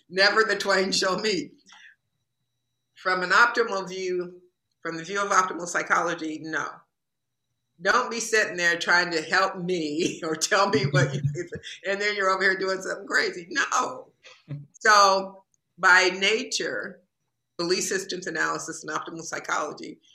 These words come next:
requires that you develop yourself, just as I'm developing myself. And you're sharing with me what you've come to not believe, but come to know. Um,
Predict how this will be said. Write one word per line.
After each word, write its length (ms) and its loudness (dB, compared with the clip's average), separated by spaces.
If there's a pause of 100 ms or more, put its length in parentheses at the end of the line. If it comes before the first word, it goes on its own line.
(220)
requires 580 2
that 180 -4
you 260 -10
develop 480 -4
yourself, 640 -6 (420)
just 220 -8
as 140 -8
I'm 240 0
developing 500 -6
myself. 580 -12 (920)
And 160 -4
you're 120 2
sharing 540 2
with 220 -8
me 400 -8 (240)
what 200 -6
you've 180 -8
come 320 0
to 400 0 (160)
not 260 4 (180)
believe, 840 -2 (320)
but 160 -10
come 260 2
to 100 -8
know. 380 -8 (1500)
Um, 520 -2